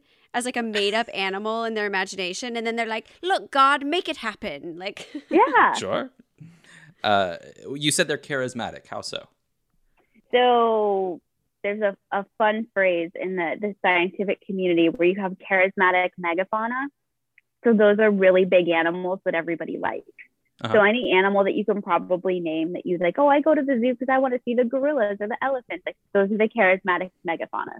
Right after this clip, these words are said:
Speaker 2: Big things everyone likes.
Speaker 3: Hmm.
Speaker 2: So the giraffes are just really, they're really fun to watch. Like, they're just kind of ambling around the savanna.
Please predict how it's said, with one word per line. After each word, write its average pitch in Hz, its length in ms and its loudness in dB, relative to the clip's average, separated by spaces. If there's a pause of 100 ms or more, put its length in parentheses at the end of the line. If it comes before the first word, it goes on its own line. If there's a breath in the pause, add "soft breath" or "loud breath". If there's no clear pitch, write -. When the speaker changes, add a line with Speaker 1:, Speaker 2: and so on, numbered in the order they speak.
(120)
Speaker 2:
Big 208 240 2
things 185 300 2 (100)
everyone 170 400 -2
likes. - 140 -10 (560 loud breath)
Speaker 3:
Hmm. 285 140 0 (100)
Speaker 2:
So 240 280 6 (160)
the 254 120 4
giraffes 233 480 2
are 349 80 -4
just 294 260 -8
really, 202 600 0 (640)
they're 269 120 6
really 269 300 2
fun 269 340 -4
to 294 100 -4
watch. 220 380 -4 (140)
Like, 185 300 -4
they're 196 380 2
just 214 200 -12 (140)
kind 220 120 -6
of 202 80 -10 (120)
ambling 214 520 0
around 190 320 0
the 208 120 -6 (120)
savanna. 196 560 2